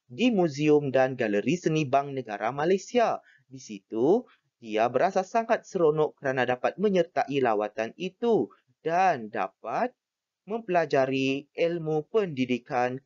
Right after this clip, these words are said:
kewangan. Dan di situ juga, Farisha turut menyertai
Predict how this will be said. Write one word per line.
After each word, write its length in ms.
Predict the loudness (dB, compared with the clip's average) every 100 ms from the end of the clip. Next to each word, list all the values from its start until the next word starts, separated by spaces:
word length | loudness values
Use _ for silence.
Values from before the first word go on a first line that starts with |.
| -4
kewangan. 760 | -2 0 -2 -4 -6 -6 -8 -14 _ _ _ _ _ _ _
Dan 280 | -4 -2 0
di 80 | -2
situ 280 | -4 -8
juga, 560 | -10 -12 -6 0 0 0 _ _
Farisha 720 | -8 -6 -6 -2 0 2 2 -2 _ _ _ -8
turut 460 | -2 2 2 2
menyertai 1040 | 0 2 2 0 -4 -6 -6 -6 -4 -6